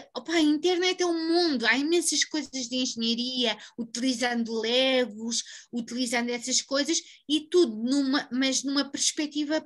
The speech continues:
pedagógica, utilizar a ciência, isso que eu já fazia nas minhas workshops, eh, esse, propor um problema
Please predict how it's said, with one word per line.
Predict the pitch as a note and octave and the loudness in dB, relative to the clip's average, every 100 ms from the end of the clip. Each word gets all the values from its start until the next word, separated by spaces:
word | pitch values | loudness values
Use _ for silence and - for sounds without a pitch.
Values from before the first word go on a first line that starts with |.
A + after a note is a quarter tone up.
| - | -4
pedagógica, | - E4 C4+ D4+ B3+ A3+ B3+ - A#3+ A#3+ - - | 0 2 2 0 0 -4 -6 -4 -6 -6 -12 -16
utilizar | G3 - A#3+ A#3+ A3+ F#3+ | -14 -8 -6 -2 -2 -4
a | F#3+ | -6
ciência, | - C#4 E4+ G4 G4 F#4 F#4+ F#4 - - - | -4 -2 0 0 -2 -2 -2 -4 -8 -20 -2
isso | C#4+ D4+ - | 2 2 0
que | - | 0
eu | C#4+ | 0
já | C#4+ C4 | 2 0
fazia | D4 C4+ C4+ | -2 -2 -2
nas | A#3 A#3 A3+ | -4 -6 -4
minhas | A#3 A3+ | -6 -6
workshops, | A#3 A3+ A#3 - C4+ C4+ D#4+ E4 G4 A4 - - - - - | -6 -6 -6 -2 0 2 2 0 -2 -2 -4 -10 -20 -12 0
eh, | C#4+ D4 C#4 - C4 | 4 4 4 0 -2
esse, | D#4+ - D4 G#3 - G#3+ - | -2 -2 -8 -12 -18 -20 -8
propor | D4+ C#4+ D#4+ D4+ | -4 -2 0 0
um | C#4 | 0
problema | D4 C#4+ C#4 E4+ F#4+ | 0 0 2 2 2